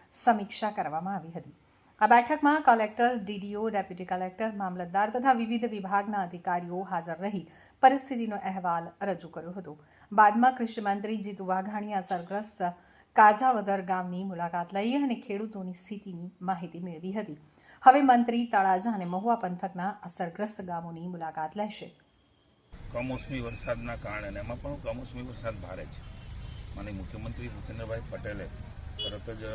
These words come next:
Speaker 2: મંત્રીશ્રીઓ સાથે બોલાવીને ચર્ચા કરી. ડેપ્યુટી સીએમ પણ હાજર હતા. માનનીય હર્ષભાઈને નક્કી કર્યું કે જે જિલ્લાઓમાં વધારે વરસાદ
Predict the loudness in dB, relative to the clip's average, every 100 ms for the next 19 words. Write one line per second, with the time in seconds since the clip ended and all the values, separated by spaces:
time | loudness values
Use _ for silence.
0 | -8 -8 -10 -10 -10 -10 -10 -10 -10 -10
1 | -10 -10 -12 -12 -10 -8 -8 -8 -10 -10
2 | -10 -8 -8 -8 -8 -10 -10 -10 -10 -12
3 | -12 -12 -12 -12 -14 -14 -14 -12 -12 -12
4 | -12 -10 -10 -8 -8 -8 -8 -10 -10 -8
5 | -10 -10 -8 -6 -6 -8 -10 -8 -8 -8
6 | -8 -8 -8 -8 -10 -10 -12 -12 -12 -12
7 | -12 -12 -12 -10 -10 -10 -10 -10 -10 -10
8 | -8 -8 -8 -10 -12 -12 -4 -2 -2 -2
9 | -6 -6 -6 -6 -8 -10 -12